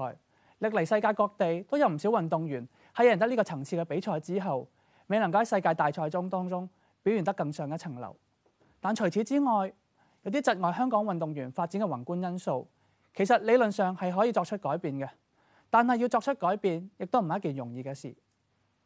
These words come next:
例如，香港大部分運動嘅訓練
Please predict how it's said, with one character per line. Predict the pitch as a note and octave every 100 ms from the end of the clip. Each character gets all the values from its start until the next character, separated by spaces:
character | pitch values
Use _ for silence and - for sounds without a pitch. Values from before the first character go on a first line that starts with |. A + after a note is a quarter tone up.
| _ _ _ _ _ _
例 | G3+ G#3
如， | F#3 C3+ A#2+ _ _ _ -
香 | C#4 C#4
港 | C4+
大 | F#3
部 | E3 E3
分 | F3
運 | D#3+ D3+
動 | D#3
嘅 | D3+
訓 | D#3 F3
練 | D3+